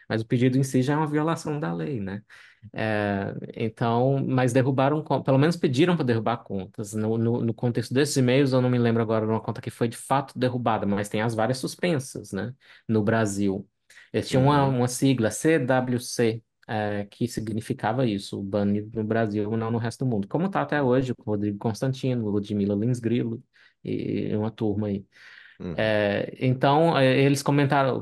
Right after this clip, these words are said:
Speaker 1: voltando ao caso do André Valadão, o pastor, eu não lembro o que que ele falou, foi alguma coisa provavelmente escabrosa mesmo, mas bolsonarista e provavelmente dentro da liberdade de expressão. É, sobre urnas eletrônicas, eu não lembro o que que ele falou. Aí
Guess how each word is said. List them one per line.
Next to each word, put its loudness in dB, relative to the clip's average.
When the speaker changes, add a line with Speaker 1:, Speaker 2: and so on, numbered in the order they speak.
Speaker 1:
voltando 0
ao 0
caso 0
do 0
André 0
Valadão, -2
o -6
pastor, -2
eu 2
não 0
lembro 0
o -10
que -6
que -6
ele -2
falou, 0
foi 0
alguma 2
coisa 2
provavelmente -2
escabrosa 0
mesmo, 0
mas -4
bolsonarista 0
e 0
provavelmente 2
dentro 2
da 2
liberdade 0
de -12
expressão. -8
É, 0
sobre 2
urnas 4
eletrônicas, -2
eu 2
não 2
lembro 0
o -8
que -10
que -4
ele -2
falou. -2
Aí 2